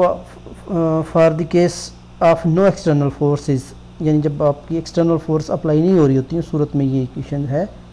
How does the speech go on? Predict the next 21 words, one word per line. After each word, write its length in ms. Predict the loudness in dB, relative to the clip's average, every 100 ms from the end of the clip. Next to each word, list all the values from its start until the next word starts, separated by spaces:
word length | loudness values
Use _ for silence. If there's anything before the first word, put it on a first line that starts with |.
| -8
किसकी, 320 | -8 -4 -6
स्टेडी 480 | -2 2 2 2 -2 -10 -20 -20 -20 -20 -10
वन 280 | -2 2 4
डायमेंशनल 440 | 4 2 0 -6 -8 -6
फ्लो 180 | -6 -6 -10
की, 100 | -14 -16 -20 -14 -8
ठीक 180 | -4
है। 100 | -4 -6 -14 -20 -20 -20 -20 -20 -20 -12 0
यानी 240 | 2 2 0 2
आउट 340 | 4 4 2 -8 0
और 200 | 2 4 4
in 200 | 2 2 -4 -18 -20 -20 -20 -20 -20 -20 -20 -20 -16 -8 -2
बीवी, 360 | 2 2 2 0 -4 -18 -20 -20 -20 -20 -20 -20 -20 -20 -20 -20 -20 -20 -20 -14 -8 -2
ये 260 | 0 0
बीएम 840 | 0 -2 0 0 -2 -2 2 2 2
का 160 | 2 2
जो 120 | 4
है 80 | 2
वो 140 | 2
डेरिवेटिव 480 | 2 2 2 2 2
है, 80 | 2